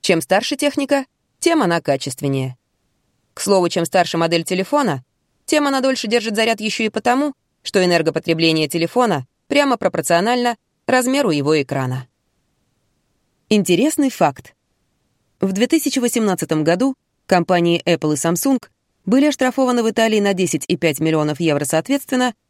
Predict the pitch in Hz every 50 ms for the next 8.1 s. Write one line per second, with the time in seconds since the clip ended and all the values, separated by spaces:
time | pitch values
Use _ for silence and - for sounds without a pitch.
0 | _ _ 240 302 285 277 - - 233 220 226 247 262 262 247 240 240 233 233 -
1 | - 208 - - 190 180 165 175 185 190 185 175 - 196 180 160 151 131 - 202
2 | 214 254 - - 220 156 131 127 - - _ _ _ _ _ _ _ _ _ _
3 | _ _ _ _ _ _ 202 190 180 160 170 160 139 147 131 - 160 156 160 160
4 | 156 151 147 151 147 147 156 151 143 - 165 160 151 - - 247 254 233 175 131
5 | - _ _ _ _ _ _ - 294 247 285 - 254 254 226 208 220 220 233 226
6 | - 226 214 202 196 - 196 - - 202 196 190 185 170 180 180 170 175 180 180
7 | 180 175 165 160 170 165 - - 143 135 135 - - 147 147 160 214 247 262 262
8 | 233